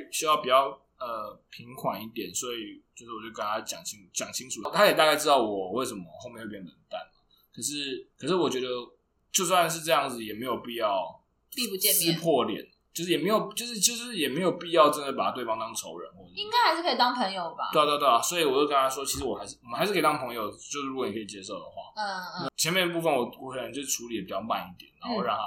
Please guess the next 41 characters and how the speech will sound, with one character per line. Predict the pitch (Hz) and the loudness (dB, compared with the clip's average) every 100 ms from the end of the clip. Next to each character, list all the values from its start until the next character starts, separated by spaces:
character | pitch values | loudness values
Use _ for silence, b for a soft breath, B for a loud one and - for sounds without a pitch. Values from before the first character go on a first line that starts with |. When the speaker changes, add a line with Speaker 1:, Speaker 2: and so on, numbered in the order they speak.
| 101 - _ _ | -8 -16 _ _
Speaker 1:
心 | - 113 | -16 -14
情 | 104 | -14
比 | 87 | -14
较 | 90 | -12
糟 | - 90 95 | -6 -6 -6
一 | |
点， | 87 - | -12 -20
Speaker 2:
嗯。 | 104 | -20
Speaker 1:
那 | 90 | -20
我 | - _ _ _ _ | -20 _ _ _ _
就 | - | 0
Speaker 2:
道 | 202 - | 0 0
歉。 | 214 156 - 120 | -4 -10 -12 0
Speaker 1:
道 | 135 127 | 4 4
歉， | - 123 | 2 -2
可 | 120 | -4
是 | 143 | -2
我 | 113 98 - - | -2 -4 -6 -8
当 | - 147 | -2 0
时， | - 214 | 0 0
因 | 180 | 0
为 | |
我 | 120 | 0
们 | 135 | -4
其 | - 170 | -4 -4
实 | 170 | -2
在 | 190 151 - | 0 0 -2
更 | 165 143 | -6 -6
之 | 135 | -6
前， | 143 104 | -6 -8
我 | |
其 | 98 | -10
实 | 117 | -12
想 | 107 | -10
不 | 110 | -6
到 | 113 | -6
更 | 113 | -6
好 | 95 - | -14 -16
的 | |
解 | |
决 | - | -20